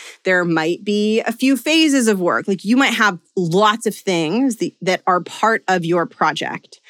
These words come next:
But when you bring your audience together, you wanna ask yourself,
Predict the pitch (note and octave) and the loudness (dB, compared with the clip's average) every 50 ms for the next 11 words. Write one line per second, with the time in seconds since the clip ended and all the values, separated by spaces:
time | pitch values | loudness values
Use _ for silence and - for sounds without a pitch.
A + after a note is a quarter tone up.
0 | - - - - _ - A3 - - F#3 F#3+ A3+ B3 C#4 D4 D4+ D4+ C4+ A#3+ C4 | -20 -20 -20 -20 _ -6 -4 -4 -2 -2 0 2 2 4 4 4 2 2 2 2
1 | B3 A#3 G#3+ G#3+ - - G3+ G#3 G3+ G3 F3+ E3 E3 - - - G3+ - C4 D#4+ | 2 2 2 2 2 2 0 2 2 2 0 -2 -4 -8 -10 -10 -4 -2 0 0
2 | E4+ A#3 F#3 F3 E3+ E3+ F#3 G3 - _ _ _ _ _ _ - G#3+ A3 G#3+ G#3+ | 2 2 2 2 2 0 -2 -4 -6 _ _ _ _ _ _ -2 0 2 2 2
3 | G#3 G3+ - - - A3+ A3+ B3 C4 C4 - - - - G#3 F#3+ F#3 F3 - - | 2 2 0 0 0 2 2 2 2 0 -4 -10 -4 -2 0 0 0 -2 -2 0
4 | F3 D3+ D#3 F3+ B3+ F4+ G4+ E4 - - - - - | 2 2 4 2 2 0 0 -2 -6 -12 -20 -20 -20